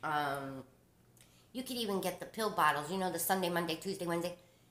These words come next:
Put a label right on there, or if you don't wanna spend money on the labels or whatnot, take a piece of masking tape, plop the D M C number on there, write it with, um, permanent marker, and they peel right off when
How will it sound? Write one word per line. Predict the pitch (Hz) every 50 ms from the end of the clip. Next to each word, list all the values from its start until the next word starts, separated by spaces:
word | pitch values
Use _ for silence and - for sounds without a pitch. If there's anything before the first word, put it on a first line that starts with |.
| _ - -
Put | - 277 269
a | 262
label | 247 226 240 247 233 226 233
right | 226 233 233 233
on | 226 220 220 220 220
there, | 220 214 214 214
or | 175 175 156 151
if | 156 160 - 175
you | 175
don't | 170 175 180 185 180 165 -
wanna | 165 165 170 170 165 156 147
spend | 147 - - 190 185 185 180
money | 180 185 180 180 175
on | 160 160 156
the | 151 151
labels | 151 180 202 202 196 196 202 190 175
or | 196 180
whatnot, | 185 196 185 - - 202 196 196 196 - - - - - - - - - -
take | - 285 269
a | - -
piece | - 226 233 226 -
of | 196
masking | 190 185 185 180 180 - - 175
tape, | 170 - 175 175 175 170 - - - - - - _ -
plop | - - 269 269 262 - -
the | 180
D | - - 180 180 170
M | 165 165
C | - 135 131 170 165
number | 160 156 156 156 147 151
on | 151 139 131 147 151 151 151 151 151
there, | 147 147 143 139 139 - - - - - - -
write | 165 196 208 208 208 202 190
it | 196 185 - - - - - 123 165
with, | 175 165 170 - 151
um, | 139 135 131 131 131 135 135 135 147 143 - - - - 139 135 - - - - - -
permanent | - 190 190 175 175 165 160 147 - -
marker, | 170 185 196 196 190 190 - 190 180 180 170 - - - - - - - - -
and | - 190 190 185 185 185 135 135 180
they | 185 185 190
peel | 190 - - 190 170 160 156
right | 147 143 143 143 139
off | 139 131 127 131 131 - -
when | 139 135 135 135 135 117